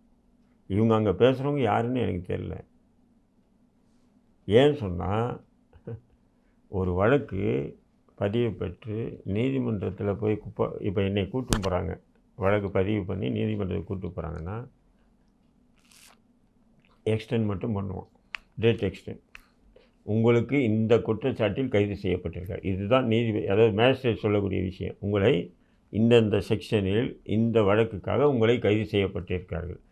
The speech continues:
இந்த தகவல் உங்களுக்கு already தெரியுமா, தெரியாதா? ரெண்டு கேள்வி தான். தெரியும்னு சொன்னா, தெரியும்னு சொன்னா, "எனக்கு தெரியாதுன்னு" சொன்னாலும் தெரிஞ்சுக்கணுவோம். யாரு? மேஜிஸ்ட்ரேட். இவ்வளவு தான். இதுக்கு மேல வந்து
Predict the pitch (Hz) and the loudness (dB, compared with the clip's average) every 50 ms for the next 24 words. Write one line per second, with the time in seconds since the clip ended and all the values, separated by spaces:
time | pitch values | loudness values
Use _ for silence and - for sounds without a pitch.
0 | _ _ _ - 107 110 107 104 - - 120 135 147 139 123 113 110 107 101 104 | _ _ _ 0 2 4 4 4 4 4 6 6 6 6 4 2 0 0 0 0
1 | 101 95 - - 95 107 107 98 110 120 135 139 85 - 117 120 123 120 117 127 | -2 -2 2 6 6 6 6 4 4 2 2 0 2 2 2 4 4 2 2 2
2 | 143 - 107 110 107 107 110 110 104 98 90 - - - 87 98 104 101 95 98 | 0 0 2 0 2 4 4 4 4 4 2 0 -4 -4 -4 -2 -2 -2 0 0
3 | 101 98 95 92 90 95 - - - _ _ _ _ _ _ _ _ _ - - | 0 0 0 -4 -4 -6 -8 -8 -10 _ _ _ _ _ _ _ _ _ 0 2
4 | 120 127 131 135 143 139 127 120 120 123 127 120 - 117 110 113 117 113 104 104 | 4 6 6 6 6 4 4 2 2 0 0 2 4 4 4 4 4 2 0 0
5 | 107 113 113 107 107 107 92 - 120 113 123 123 117 110 104 107 107 101 95 90 | 0 2 2 2 2 0 2 2 2 4 8 8 8 8 6 4 2 0 -2 -4
6 | - 92 90 101 123 - 226 - - - 113 113 113 107 110 95 107 110 110 107 | -4 -6 -4 -4 -4 -4 -4 -4 2 2 4 4 4 2 0 2 2 2 2 2
7 | 98 90 87 - - _ _ _ _ - 98 101 101 104 107 101 98 101 98 - | 0 -4 -6 -8 -12 _ _ _ _ 0 2 4 4 4 4 4 2 2 2 0
8 | - 90 85 92 92 85 90 92 90 98 107 - - _ _ _ _ _ _ _ | -4 -4 -2 -2 -4 -2 -2 -2 -2 -2 -4 -4 -8 _ _ _ _ _ _ _
9 | _ _ _ _ _ - 101 110 117 113 139 - - 123 117 110 113 131 156 170 | _ _ _ _ _ 0 2 2 4 4 2 0 2 0 2 4 6 8 8 8
10 | 170 165 156 127 104 104 107 107 107 107 120 127 131 143 147 - - | 10 8 8 8 8 6 2 0 0 0 2 2 4 2 2 0 -4